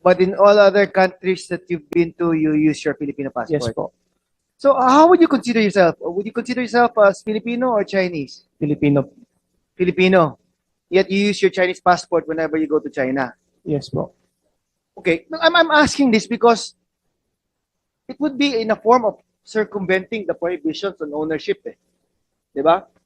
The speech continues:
Speaker 1: If you're both Filipino and Chinese at the same time, so example, if you're both Filipino and Chinese at the same time and all of you own the corporation,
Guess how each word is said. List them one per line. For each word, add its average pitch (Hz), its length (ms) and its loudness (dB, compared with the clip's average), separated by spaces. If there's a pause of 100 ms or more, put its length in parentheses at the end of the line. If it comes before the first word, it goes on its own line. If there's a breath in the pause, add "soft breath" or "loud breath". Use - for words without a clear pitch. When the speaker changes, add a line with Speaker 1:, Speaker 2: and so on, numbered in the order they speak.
(160)
Speaker 1:
If 170 160 -8
you're 208 160 2
both 233 400 4
Filipino 220 480 0
and 175 160 0
Chinese 170 480 0
at 170 100 -4
the 160 80 -10
same 202 300 -2
time, 127 320 -4 (400)
so - 160 4
example, 208 480 4
if 143 160 -2
you're 175 160 4
both 208 320 4
Filipino 208 320 -6
and 180 100 -4
Chinese 190 320 -2
at 185 60 -4
the 165 80 -8
same 196 320 -2
time 156 160 4
and 147 100 -6
all 180 140 4
of 196 160 2
you 180 160 0
own 202 160 4
the 175 80 -6
corporation, 185 720 -2